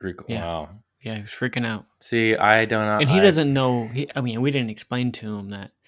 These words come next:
Speaker 2: you know, covid or anything. We just told him
Speaker 1: Mm-hmm.
Speaker 2: germs. Um,
Speaker 1: Yeah.
Speaker 2: but yeah. So, I mean, I think these people just have their, their, they got their mask on. All that carbon monoxide is just getting to their brain.
Speaker 1: <laughs> Maybe.
Speaker 2: Make 'em go crazy.
Speaker 1: Uh,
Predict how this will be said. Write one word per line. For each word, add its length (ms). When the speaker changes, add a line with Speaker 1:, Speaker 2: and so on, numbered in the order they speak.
Speaker 2:
you 100
know, 80
covid 420
or 80
anything. 360
We 100
just 140
told 160
him 80
Speaker 1:
Mm-hmm. 100
Speaker 2:
germs. 520
Um, 80
Speaker 1:
Yeah. 200
Speaker 2:
but 140
yeah. 240
So, 160
I 60
mean, 160
I 40
think 140
these 120
people 280
just 140
have 180
their, 100
their, 320
they 140
got 160
their 120
mask 340
on. 200
All 140
that 220
carbon 300
monoxide 580
is 100
just 140
getting 220
to 120
their 100
brain. 340
Speaker 1:
<laughs> 120
Maybe. 500
Speaker 2:
Make 160
'em 120
go 160
crazy. 400
Speaker 1:
Uh, 440